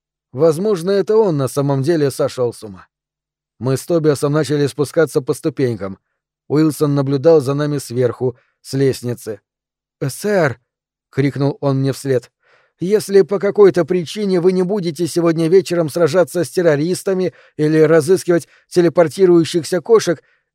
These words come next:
я был бы рад видеть вас на празднике. Он будет в доме моего брата».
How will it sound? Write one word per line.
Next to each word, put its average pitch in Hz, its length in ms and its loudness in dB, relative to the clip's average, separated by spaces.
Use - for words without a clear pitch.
я 175 260 0
был 175 220 6
бы 165 160 2
рад 175 240 2
видеть 156 340 -6
вас 175 220 0
на 180 160 0
празднике. 139 760 0
Он 180 320 0
будет 185 300 2
в 156 160 -2
доме 208 320 4
моего 226 360 4
брата». 151 520 2